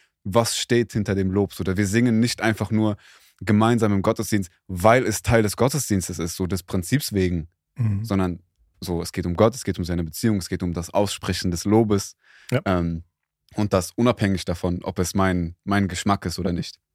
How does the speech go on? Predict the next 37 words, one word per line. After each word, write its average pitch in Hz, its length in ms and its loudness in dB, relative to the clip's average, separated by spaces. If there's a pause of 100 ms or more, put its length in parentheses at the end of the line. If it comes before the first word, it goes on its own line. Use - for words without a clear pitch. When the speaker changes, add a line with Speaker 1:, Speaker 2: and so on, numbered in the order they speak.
(120)
Speaker 2:
Ja, 113 300 -4
aber 113 160 -2
wir 135 60 2
sind 135 140 4
Menschen, 139 360 0
wir 123 80 4
haben 123 120 4
Grenzen. 123 420 0 (240)
Speaker 1:
Ja. 90 200 -4 (480)
Speaker 2:
Ich 113 240 -2
weiß, 131 340 2
ne, 127 200 0
ich - 180 -4
hab - 160 -4
im, 120 300 2
lange 127 260 4
Zeit 127 160 0
im 127 80 2
Ausland 135 400 2
gelebt, 135 320 0
wo 131 140 2
die 120 240 0
Anbetungssprache 131 720 0
mir 127 160 2
fremd 143 320 0
war. 180 180 -2 (220)
Speaker 1:
Mhm. 95 160 -4
Speaker 2:
Ne? 135 260 2 (760)
Und 127 460 6
da 127 80 6
gab's 160 300 2
gewisse 147 320 4
extreme 139 420 0
Kontexte, 143 580 0
da 131 140 4
war 139 140 2
ich - 180 -6